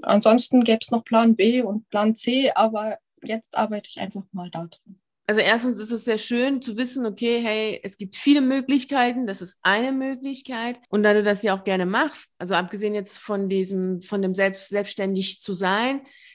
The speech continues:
Speaker 2: ist es
Speaker 1: Mhm.
Speaker 2: ja auch so, dass du kreativ bist, dass du ja gerne auch als Illustratorin arbeiten willst. Also du machst ja auch noch etwas, was du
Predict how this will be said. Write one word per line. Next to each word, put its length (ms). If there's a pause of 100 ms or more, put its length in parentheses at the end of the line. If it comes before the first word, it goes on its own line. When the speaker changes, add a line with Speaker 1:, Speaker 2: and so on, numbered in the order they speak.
Speaker 2:
ist 100
es 120
Speaker 1:
Mhm. 40
Speaker 2:
ja 100
auch 60
so, 140
dass 240
du 560 (100)
kreativ 480
bist, 220
dass 100
du 80
ja 80
gerne 640
auch 100
als 400 (120)
Illustratorin 680
arbeiten 400
willst. 220
Also 160
du 60
machst 260
ja 100
auch 80
noch 160
etwas, 320
was 220
du 260